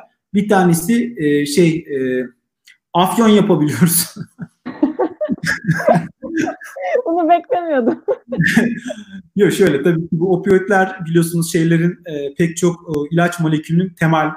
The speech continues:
Speaker 1: e, sentezlenen molekülü. E, temel molekülü. O bakımdan onu sen-, onu pek çok, o-, onu sentezleyebilmek gerekiyor. Science'da basılmış böyle bir makale var. E,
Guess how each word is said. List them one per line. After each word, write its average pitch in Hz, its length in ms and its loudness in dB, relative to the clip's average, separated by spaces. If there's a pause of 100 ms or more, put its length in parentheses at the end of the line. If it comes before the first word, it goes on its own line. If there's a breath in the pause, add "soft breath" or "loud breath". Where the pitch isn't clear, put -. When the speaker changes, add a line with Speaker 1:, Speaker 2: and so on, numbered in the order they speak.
(100)
Speaker 1:
e, 131 100 -8
sentezlenen 151 640 0
molekülü. 135 520 -6 (1600)
E, 135 260 -6
temel 156 260 0
molekülü. 156 400 0
O 170 160 2
bakımdan 165 380 2
onu 160 100 2
sen-, 165 160 -2
onu 160 260 0
pek 165 200 0
çok, 165 180 0
o-, 147 160 -2
onu 165 140 2
sentezleyebilmek 156 760 2
gerekiyor. 127 360 -2
Science'da 175 380 0
basılmış 160 380 -4
böyle 156 100 0
bir 156 60 2
makale 156 340 0
var. 123 400 -4
E, 123 100 -10